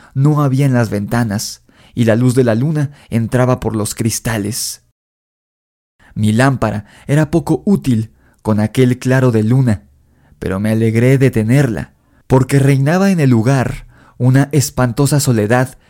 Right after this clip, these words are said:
que me helaba el corazón. Sin embargo,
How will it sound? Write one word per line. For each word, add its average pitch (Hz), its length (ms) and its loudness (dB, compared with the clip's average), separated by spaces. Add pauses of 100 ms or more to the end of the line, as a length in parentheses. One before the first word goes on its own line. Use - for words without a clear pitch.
(140)
que 117 160 0
me 110 220 0
helaba 110 560 -2
el 95 160 -8
corazón. 80 720 -8 (1160)
Sin 107 180 -4
embargo, 98 440 -4